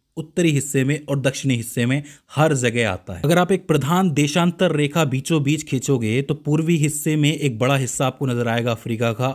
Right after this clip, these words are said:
वहीं पश्चिमी हिस्से में भी एक बड़ा हिस्सा नजर आएगा।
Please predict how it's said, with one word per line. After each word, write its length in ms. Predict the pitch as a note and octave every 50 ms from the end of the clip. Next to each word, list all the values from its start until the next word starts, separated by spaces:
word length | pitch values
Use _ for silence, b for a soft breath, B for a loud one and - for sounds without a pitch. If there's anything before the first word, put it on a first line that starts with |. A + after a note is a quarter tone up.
| - _
वहीं 200 | F3+ B2+ C#3+ C#3+
पश्चिमी 420 | C#3+ D3 C3 - - - C#3+ C#3+ C3+
हिस्से 280 | B2+ B2 - - B2+
में 100 | B2+ B2
भी 120 | B2+ C3 C3
एक 120 | A#2+ G#2+ G#2
बड़ा 160 | A2+ A#2+ B2
हिस्सा 280 | A#2 A2 - - A#2
नजर 240 | G#2+ G#2 G2 G2 F#2
आएगा। 280 | F2 E2 E2 D#2+ -